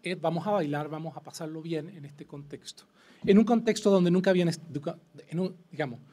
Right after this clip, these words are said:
vuelvo a insistir, nunca había participado los migrantes como migrantes en el carnaval de Tenosique. En ninguna fiesta pública de Tenosique habían participado, ¿no? La marcha, claro, la marcha es una, es una dispositivo político clásico,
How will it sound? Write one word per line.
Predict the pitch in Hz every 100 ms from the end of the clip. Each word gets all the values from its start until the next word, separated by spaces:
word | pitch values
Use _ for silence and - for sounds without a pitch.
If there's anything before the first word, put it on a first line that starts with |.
| _ -
vuelvo | 160
a | 165
insistir, | 165 - 170
nunca | 170 170 180
había | 165 175
participado | 175 147 - 147 151
los | 165
migrantes | 156 147 151 -
como | - 185 185
migrantes | 170 151 143 147
en | 160
el | 143
carnaval | 147 139 135 127
de | 127
Tenosique. | - 131 - 147 - _ _ - -
En | 185
ninguna | 185 226 247
fiesta | 220 -
pública | - 175 156 131 127
de | 123
Tenosique | 131 123 - 156
habían | 139 139
participado, | 139 147 - 170 135 131 127
¿no? | 160 220 _ _ _ _ _ -
La | 180
marcha, | 190 240 240 - 214 285 - _ _ _ _ _ _ _
claro, | 190 175
la | 165
marcha | 170 190 190 196 - -
es | 139
una, | 180 170 160 143 139 127 113 - _ _ -
es | 160
una | 165 170 151 139
dispositivo | 156 156 - - 185
político | 175 160 175 156
clásico, | 170 185 - 139 160